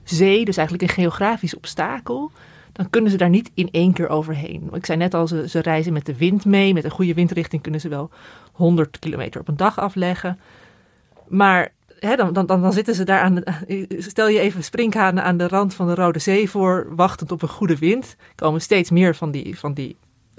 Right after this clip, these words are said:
sprinkhanen bij. En als die sprinkhanen dicht op elkaar leven, dan gebeurt er iets geks. Als ze elkaar aanraken,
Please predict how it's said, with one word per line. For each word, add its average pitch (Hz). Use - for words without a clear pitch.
sprinkhanen 165
bij. 196
En 277
als 302
die 262
sprinkhanen 220
dicht -
op 190
elkaar 277
leven, 160
dan 240
gebeurt 175
er -
iets -
geks. -
Als 233
ze -
elkaar 185
aanraken, 269